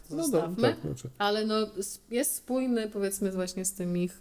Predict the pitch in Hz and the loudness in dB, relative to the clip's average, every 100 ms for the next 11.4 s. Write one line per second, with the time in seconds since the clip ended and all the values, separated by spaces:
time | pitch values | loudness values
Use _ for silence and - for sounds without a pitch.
0 | - 175 240 226 208 202 - 196 196 - | -12 -2 0 2 2 0 0 0 -2 0
1 | 175 170 170 170 170 - 170 160 170 220 | 0 0 -2 -2 -2 -2 -4 -6 -4 -2
2 | 226 262 311 - - 131 - - - - | 2 2 2 -2 -2 -2 -2 -14 -20 -20
3 | - - - - 185 180 175 180 180 190 | -20 -20 -10 -2 2 2 0 -2 -2 0
4 | 175 170 170 170 170 175 165 170 170 175 | 2 2 2 0 2 0 0 -2 -2 -4
5 | - 175 - 175 175 165 160 208 208 196 | -2 -4 0 2 2 0 0 0 0 0
6 | 196 196 185 170 160 - - 165 160 160 | 0 2 0 2 2 0 0 2 2 0
7 | - - 170 165 165 160 - - - - | -4 -4 0 4 4 2 -2 -20 -20 -20
8 | - - - 190 190 180 175 170 165 - | -20 -12 -2 2 2 4 4 2 -2 -2
9 | - 160 156 151 156 156 165 165 - - | 2 2 2 0 -2 0 0 -2 -4 -6
10 | - 165 160 - - 170 165 160 - 165 | 0 0 0 -2 -2 2 2 2 0 -4
11 | - 175 226 | -2 2 4